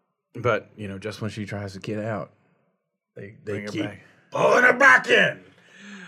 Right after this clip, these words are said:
Speaker 1: Um,
Speaker 2: A-, and the school is degenerating throughout this whole time. Like, what you've been talking about,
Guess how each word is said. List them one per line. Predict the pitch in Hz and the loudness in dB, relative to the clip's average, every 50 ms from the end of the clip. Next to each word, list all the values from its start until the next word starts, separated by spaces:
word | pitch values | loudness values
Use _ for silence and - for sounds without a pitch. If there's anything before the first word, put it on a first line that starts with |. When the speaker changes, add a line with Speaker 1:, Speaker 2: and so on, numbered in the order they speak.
| - - | -14 -10
Speaker 1:
Um, | 110 107 107 101 98 107 - | -6 -4 -4 -4 -4 -6 -4
Speaker 2:
A-, | - | -4
and | 135 139 139 | -4 -2 -2
the | 123 | -4
school | - - - - 180 208 233 214 143 117 | -6 -6 -6 -4 -2 0 2 2 2 2
is | 104 98 | 0 -2
degenerating | 107 107 98 107 127 139 143 131 117 107 104 101 98 95 95 | -6 -8 -6 -4 -4 -4 -2 -2 -2 -2 -4 -4 -8 -8 -6
throughout | 104 131 143 139 143 | -2 -2 0 0 0
this | 170 160 139 | -2 -4 -4
whole | 151 160 156 | -2 -4 -4
time. | 147 156 151 127 113 107 104 104 | -2 -2 -2 -2 -2 -4 -4 -6
Like, | 107 107 - - - - 95 110 | -6 -6 -8 -12 -18 -18 -8 -4
what | 127 131 | -4 -4
you've | 123 123 123 | -4 -6 -8
been | 120 | -6
talking | 113 143 147 143 139 135 | -4 -4 -4 -4 -4 -4
about, | 123 113 107 104 101 101 - | -2 -2 0 0 -2 -4 -6